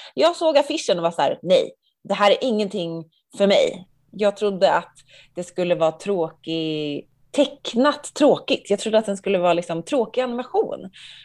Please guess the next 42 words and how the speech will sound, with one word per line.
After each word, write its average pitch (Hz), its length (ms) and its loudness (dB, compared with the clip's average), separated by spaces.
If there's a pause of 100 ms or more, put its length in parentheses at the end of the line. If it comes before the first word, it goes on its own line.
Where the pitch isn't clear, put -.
(160)
Men 339 200 0
det 349 80 0
var 415 280 4
det 302 60 2
verkligen 175 280 -2
inte. - 280 -8
Det 320 80 0
var 349 100 -2
så 370 460 -4
fint. 302 460 -6 (180)
Eh, 208 180 2
så - 60 -4
alla 302 300 0
fördomar 247 600 0
som 185 600 -4
hade 202 220 -8
gjort 226 280 -6
att 175 140 -6
jag 156 400 -2 (220)
put 233 160 -4
this 254 160 0
off 240 240 2
for 180 140 4
months 226 560 -2 (340)
var 202 180 2
liksom 196 300 -2
bara 185 100 0
som 196 260 -4
blo-, 247 340 -6
bortblåsta 269 580 -2
de 151 140 -6
första 185 200 -12
fem 190 300 -4
minuterna. 226 560 -8
Jag 233 460 2
älskade, 208 800 2 (360)
eh, 185 140 4
Luca 262 360 0
som 202 180 -8
person, 294 500 -2
jag 175 120 -6
älskade 175 560 -2